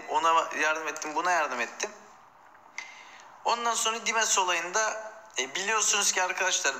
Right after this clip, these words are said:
kendinizi benim yerime koyarsanız bir projedesiniz, yanınızda bir insan var, çok samimi, güzel zamanlar geçiyor, işler başarmaya başlıyorsunuz, mükemmel işlerin peşinden koşuyorsunuz,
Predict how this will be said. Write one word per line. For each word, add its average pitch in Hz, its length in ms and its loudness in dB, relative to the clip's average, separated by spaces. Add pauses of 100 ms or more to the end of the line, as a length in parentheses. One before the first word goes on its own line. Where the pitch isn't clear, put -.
(240)
kendinizi 170 680 -2
benim 160 220 0
yerime 156 260 2
koyarsanız 165 680 0 (200)
bir 175 120 -4
projedesiniz, 185 1000 0
yanınızda 151 460 -2
bir 160 60 -2
insan 180 380 0
var, 185 160 0
çok - 240 0
samimi, 151 600 0 (180)
güzel 151 280 0
zamanlar 175 400 0
geçiyor, 175 580 0 (920)
işler 175 420 2
başarmaya 185 500 0
başlıyorsunuz, 175 640 0
mükemmel 151 540 -2
işlerin 170 340 -2
peşinden 170 440 0
koşuyorsunuz, 175 680 0